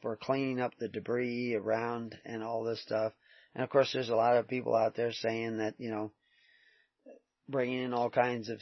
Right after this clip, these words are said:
theories about high energy weapons, but I mean, the fire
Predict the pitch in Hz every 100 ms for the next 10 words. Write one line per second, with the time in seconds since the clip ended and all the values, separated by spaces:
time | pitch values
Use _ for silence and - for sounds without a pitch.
0 | - 131 123 120 117 110 107 107 110 113
1 | 117 117 107 110 104 107 - 110 104 -
2 | 110 123 143 135 127 - 170 165 135 127